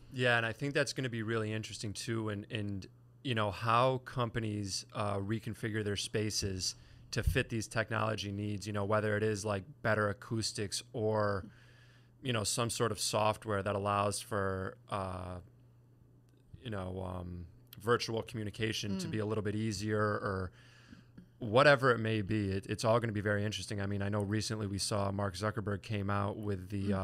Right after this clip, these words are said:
Speaker 2: Mm-hmm.
Speaker 1: V R glasses that are gonna be used for,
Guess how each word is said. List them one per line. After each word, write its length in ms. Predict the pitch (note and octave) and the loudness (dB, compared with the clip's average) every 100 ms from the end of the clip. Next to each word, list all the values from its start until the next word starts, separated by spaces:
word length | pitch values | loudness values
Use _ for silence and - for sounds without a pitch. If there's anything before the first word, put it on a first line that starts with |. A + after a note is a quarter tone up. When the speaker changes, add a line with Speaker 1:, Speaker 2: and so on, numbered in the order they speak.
| F#2+ | 0
Speaker 2:
Mm-hmm. 80 | G2 | -2
Speaker 1:
V 160 | G#2 G#2+ | 0 2
R 220 | A2+ A2+ | 4 2
glasses 520 | G2+ G2+ G2+ - F#2 | 0 -2 -2 -4 -4
that 140 | G#2 G2+ | -4 -4
are 60 | |
gonna 160 | G2+ G2 | -4 -4
be 80 | G2 | -4
used 460 | G2 G2+ G2 - | -2 -2 -2 -6
for, 400 | - G#2 G2 F#2 | -6 -2 -2 -2